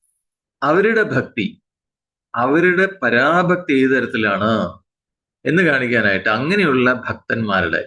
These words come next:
ജീവൻ മുക്തരായ ഭഗവാന്റെ പ്രിയ ഭക്തന്മാരുടെ ലക്ഷണങ്ങളാണ് ഇനി അടുത്ത ശ്ലോകത്തില്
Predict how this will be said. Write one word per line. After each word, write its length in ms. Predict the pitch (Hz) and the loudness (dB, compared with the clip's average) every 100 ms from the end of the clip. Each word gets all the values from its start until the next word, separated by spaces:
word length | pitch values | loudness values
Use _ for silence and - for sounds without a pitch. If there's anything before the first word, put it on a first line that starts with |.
| - | -6
ജീവൻ 300 | 123 123 151 151 | -2 0 -2 -4
മുക്തരായ 600 | 123 - 120 117 110 117 202 226 - _ _ _ _ _ | -6 -4 0 2 2 2 0 -4 -12 _ _ _ _ _
ഭഗവാന്റെ 420 | 117 113 135 135 131 | -2 0 0 0 -4
പ്രിയ 340 | - 139 190 | -4 0 2
ഭക്തന്മാരുടെ 680 | 190 151 - 127 123 117 113 | 0 -2 -4 -2 0 0 0
ലക്ഷണങ്ങളാണ് 800 | 107 110 - 147 143 120 104 101 | 0 -2 -4 -4 -2 -2 -2 -4
ഇനി 140 | 101 | -4
അടുത്ത 280 | 98 92 135 | -4 -4 -6
ശ്ലോകത്തില് 580 | - 101 90 87 127 | -6 -4 -4 -4 -4